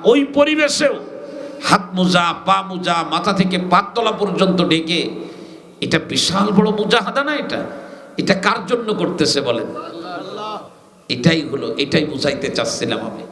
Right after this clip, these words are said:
যে স্রোত যাবে একদিকে, আমি যাব ওই দিকে, আমার মালিক আমাকে যেতে বলেন যেদিকে। আর আমি যদি স্রোতে যাই, মনে করেন এদিক থেকে এদিকে স্রোত যায়,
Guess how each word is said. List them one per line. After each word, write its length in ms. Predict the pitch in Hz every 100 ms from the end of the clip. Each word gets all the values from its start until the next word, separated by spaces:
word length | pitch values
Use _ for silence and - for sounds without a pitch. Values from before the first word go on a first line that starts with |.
| - - - - _
যে 100 | 123
স্রোত 440 | 120 - 175 240 247 175
যাবে 220 | 226 220
একদিকে, 600 | 202 160 151 180 127 113 - - - - - -
আমি 220 | 127 147
যাব 360 | 196 180 175 151
ওই 200 | 147 151
দিকে, 520 | 151 190 196 240 285 330 - - - -
আমার 220 | 131 143 147 139
মালিক 500 | 135 143 202 170 147
আমাকে 320 | 139 131 127 123
যেতে 260 | 139 139
বলেন 360 | 123 117 117 147
যেদিকে। 540 | 131 123 120 98 - - - - - - - - - - - _
আর 120 | - 165
আমি 200 | 202 277
যদি 220 | 294 302
স্রোতে 520 | 220 277 311 311 294
যাই, 260 | 170 131 - - - - - - 165
মনে 160 | 240
করেন 200 | 247 269
এদিক 280 | 262 254 -
থেকে 200 | 277 262
এদিকে 280 | 240 254 247
স্রোত 360 | - 233 202
যায়, 240 | 147 120